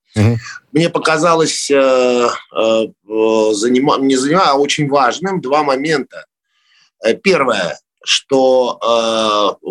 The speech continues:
Speaker 2: короткая дискуссия на тему, возможно ли война в Европе, э,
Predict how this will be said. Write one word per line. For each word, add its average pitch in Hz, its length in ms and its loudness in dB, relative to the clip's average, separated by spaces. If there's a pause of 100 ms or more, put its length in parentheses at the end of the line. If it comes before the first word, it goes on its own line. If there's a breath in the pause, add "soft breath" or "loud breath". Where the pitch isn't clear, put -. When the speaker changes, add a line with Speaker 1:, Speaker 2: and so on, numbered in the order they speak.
(100)
Speaker 2:
короткая 143 500 0
дискуссия 135 640 -2
на 127 160 0
тему, 127 300 -4
возможно 127 480 -2
ли 120 180 -2
война 123 400 0
в 113 60 -4
Европе, 123 640 -2 (1300)
э, 107 680 4